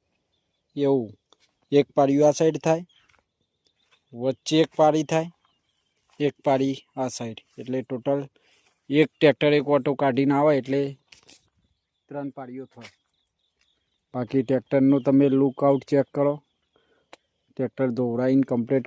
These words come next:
કરી દે. તો ચાલો મિત્રો, હવે બપોરના વાગ્યા છે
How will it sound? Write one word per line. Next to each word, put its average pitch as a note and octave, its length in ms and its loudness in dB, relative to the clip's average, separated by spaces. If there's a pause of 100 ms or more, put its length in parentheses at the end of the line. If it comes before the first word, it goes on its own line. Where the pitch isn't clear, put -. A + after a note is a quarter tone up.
કરી C3 280 0
દે. C#3+ 80 -2 (3250)
તો - 80 -12 (120)
ચાલો D3+ 300 -6
મિત્રો, E3+ 320 -2
હવે F3+ 100 2 (1040)
બપોરના F3+ 640 0
વાગ્યા D3 380 -4
છે D3 80 -8